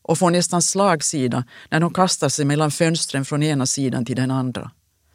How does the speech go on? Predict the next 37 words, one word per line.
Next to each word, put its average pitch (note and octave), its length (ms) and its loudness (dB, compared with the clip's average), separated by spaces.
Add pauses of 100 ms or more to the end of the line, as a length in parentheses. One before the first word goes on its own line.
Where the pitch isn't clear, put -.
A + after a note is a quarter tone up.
(440)
Det D3 80 -2
här G3 240 6
är F#3 80 4
långt A#3 460 2
före E3 220 2
Google D3 580 2
och D3 120 -2
smartphones. A#2 840 0 (440)
Irina E3 400 0
och B2+ 80 2
jag C3 240 0
svettas - 580 -2
och - 360 -4
så F3+ 100 2
viskar D3+ 400 0
hon: C3 240 -2 (400)
"Vi G#3+ 100 -2
säger F#3+ 440 0
att E3 140 -10
vi F3 40 -6
redan F#3+ 280 2
har C#3 140 -4
åkt C#3+ 160 -6
förbi." - 500 -2 (800)
Men C3+ 120 0
det B2+ 100 2
går C3+ 300 2
ju A#2 100 -6
inte. - 400 -12 (1120)
Någon D#4+ 300 2
har A3 120 4
nämnt F#3+ 280 2
för - 140 -2
mig A#2+ 400 2 (260)
att F3+ 200 2
den F#3 260 2
lilla G#3 560 2